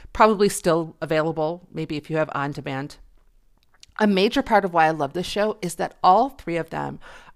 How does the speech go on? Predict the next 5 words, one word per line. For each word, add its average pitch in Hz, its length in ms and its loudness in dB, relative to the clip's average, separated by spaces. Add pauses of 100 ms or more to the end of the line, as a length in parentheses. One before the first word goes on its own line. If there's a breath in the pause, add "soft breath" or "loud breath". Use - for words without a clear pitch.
(160)
are 175 180 2 (400)
really 247 680 -4
good 175 580 -4
on 151 180 -6
camera. - 560 -12